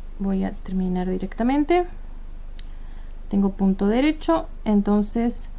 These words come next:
yo voy a levantar el último punto que hicimos,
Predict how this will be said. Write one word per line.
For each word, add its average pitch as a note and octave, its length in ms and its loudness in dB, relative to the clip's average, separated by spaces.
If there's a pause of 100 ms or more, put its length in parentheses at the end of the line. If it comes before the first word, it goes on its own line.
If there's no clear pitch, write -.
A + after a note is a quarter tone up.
(540)
yo G3+ 240 4
voy G3 280 6
a F3+ 180 2 (1700)
levantar G3+ 840 6 (1000)
el G#3 180 6
último G3+ 360 6
punto F#3+ 320 2
que A3+ 120 0
hicimos, D#4 500 4